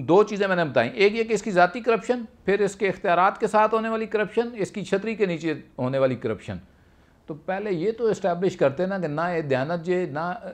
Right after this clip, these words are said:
इन-, दयानतदार है, ना ये अमीन है, ना सादक है, ठीक है ना,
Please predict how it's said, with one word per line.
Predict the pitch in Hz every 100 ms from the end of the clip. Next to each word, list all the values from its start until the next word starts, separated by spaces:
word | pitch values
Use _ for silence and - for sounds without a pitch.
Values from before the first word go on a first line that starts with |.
| -
इन-, | 143 131 131 117 117 170
दयानतदार | 117 135 147 123 123 143
है, | 165
ना | 147 156
ये | 151
अमीन | 127 120 143 165
है, |
ना | 156 151
सादक | 139 113 143 151
है, | 151 - _ _ _ _ _ _ _ _ _ _ _ _ _ _ _ _ _ _
ठीक | 151 196
है | 208
ना, | 143